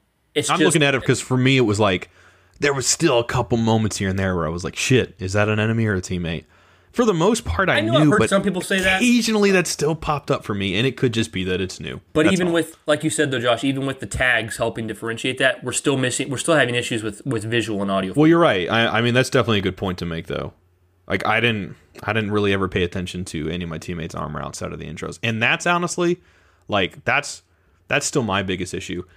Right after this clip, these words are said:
Speaker 2: The whole, I don't know, man. I, I don't like the, I don't like the intro. I just really don't. Like, I'm not, I'm not make or break on it. I don't mind
Speaker 1: Yeah.
Speaker 2: that they're standing there, like, punching or, like, anything. It's not even that. Like,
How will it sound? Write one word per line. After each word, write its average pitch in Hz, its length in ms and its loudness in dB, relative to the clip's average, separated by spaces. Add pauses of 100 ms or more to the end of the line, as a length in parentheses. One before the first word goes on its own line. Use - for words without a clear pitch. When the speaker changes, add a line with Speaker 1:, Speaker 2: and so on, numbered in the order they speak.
(320)
Speaker 2:
The 135 100 0
whole, 160 280 0 (500)
I - 80 0
don't 135 140 4
know, 127 160 2
man. 113 260 2 (180)
I, - 140 -8 (380)
I 151 100 2
don't 220 180 2
like 156 200 0
the, 113 200 4
I 120 100 2
don't 143 100 2
like 135 160 2
the - 80 -2
intro. 95 500 -2
I - 80 -4
just - 220 -4
really 131 180 4
don't. 101 300 -2
Like, 80 240 -6
I'm 101 120 -2
not, 123 300 2 (420)
I'm - 80 -4
not 180 140 0
make 156 180 0
or 131 60 2
break 117 300 2
on 156 120 4
it. 160 120 0
I 143 80 -2
don't 170 260 2
mind 175 240 4
Speaker 1:
Yeah. 165 60 0
Speaker 2:
that - 40 -10
they're 147 100 2
standing 165 420 2
there, 190 120 2
like, 160 280 -2
punching 175 560 0
or, 151 80 4
like, 113 200 2
anything. 147 420 -2
It's 120 120 -6
not 180 160 -2
even 135 240 0
that. 110 260 0
Like, 90 240 -2